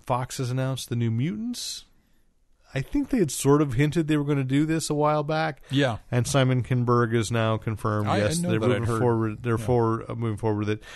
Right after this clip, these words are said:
Speaker 1: But as often happens with these news cycles, something dies away, and then they go, "Nope, we're really gonna do it," because they've got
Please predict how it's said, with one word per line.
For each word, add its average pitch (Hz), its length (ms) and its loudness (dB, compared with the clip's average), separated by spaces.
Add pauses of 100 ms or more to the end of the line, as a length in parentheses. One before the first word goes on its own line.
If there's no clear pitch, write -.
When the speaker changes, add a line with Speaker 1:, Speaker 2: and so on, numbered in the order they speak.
(340)
Speaker 1:
But 143 140 4
as 135 160 4
often 113 240 6
happens 107 240 0
with 98 40 -4
these 101 180 0
news 104 200 -2
cycles, 95 560 -2 (240)
something 113 360 -2
dies 104 320 2
away, 101 300 0
and 95 100 -2
then 95 80 -4
they 98 80 -4
go, 92 200 -4
"Nope, 170 220 4
we're 180 120 4
really 185 180 2
gonna 170 160 0
do 160 180 4
it," 123 120 -2
because 110 300 -4
they've 110 160 -2
got 104 320 0